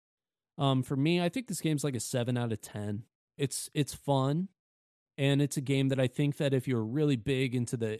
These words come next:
Alien universe, you'd be able to play this through a few times and still have, like, different experiences. But at the same time, like,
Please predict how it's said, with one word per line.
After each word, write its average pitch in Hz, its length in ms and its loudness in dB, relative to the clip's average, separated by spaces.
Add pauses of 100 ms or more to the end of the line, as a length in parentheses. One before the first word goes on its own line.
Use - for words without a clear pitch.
Alien 165 320 2
universe, 123 520 -2
you'd 160 80 -6
be 214 100 -4
able 190 160 -4
to 143 60 -2
play 139 220 -2
this 131 240 -6
through 135 240 0
a 120 40 -2
few 120 220 -4
times 120 340 -4
and 135 100 -6
still 156 280 -6
have, 139 200 -2
like, 123 200 -4
different 123 260 -6
experiences. 131 1040 -4 (540)
But 185 80 2
at 170 140 0
the - 40 -10
same 135 300 0
time, 110 500 -2
like, 98 400 -4